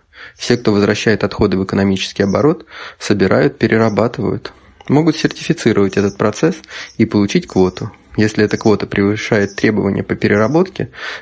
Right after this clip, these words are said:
например, требования текущего года пять процентов, а компания уже использует двадцать процентов вторичного сырья, то лишние пятнадцать процентов своей квоты компания может продать.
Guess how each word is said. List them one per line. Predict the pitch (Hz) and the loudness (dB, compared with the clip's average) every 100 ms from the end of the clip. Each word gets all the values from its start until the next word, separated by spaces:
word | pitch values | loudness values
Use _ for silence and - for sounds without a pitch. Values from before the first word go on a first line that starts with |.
| - | -4
например, | 101 107 104 107 | 0 2 2 0
требования | - 160 160 131 110 | 0 2 4 4 2
текущего | - - 147 131 107 | 0 -2 0 2 2
года | 95 92 95 | 2 0 0
пять | 139 147 | -2 0
процентов, | - - - 90 107 - _ - - - | -2 -2 -2 -4 -4 -12 _ -16 -16 -6
а | 101 | -2
компания | 110 110 180 170 | 0 0 2 2
уже | 107 101 | 2 2
использует | 104 - 107 98 98 | 0 0 0 0 -2
двадцать | 120 143 - | 0 -2 0
процентов | - 107 - 101 - | -2 0 0 -2 -2
вторичного | - 107 123 131 104 | -2 0 0 0 0
сырья, | - 113 90 90 - - - - | -2 -4 -4 -8 -12 -20 -20 -2
то | 117 | 2
лишние | 123 120 - 98 | 4 2 0 -2
пятнадцать | - 107 98 - | 0 0 -2 -2
процентов | 101 - 127 - | -2 0 -2 -2
своей | - 107 | 0 0
квоты | 95 147 190 - - - - - | 2 2 2 0 -10 -10 -12 -10
компания | - 101 92 117 135 | -2 0 2 2 4
может | 101 101 95 | 4 0 -2
продать. | 101 110 95 - | -2 0 0 -2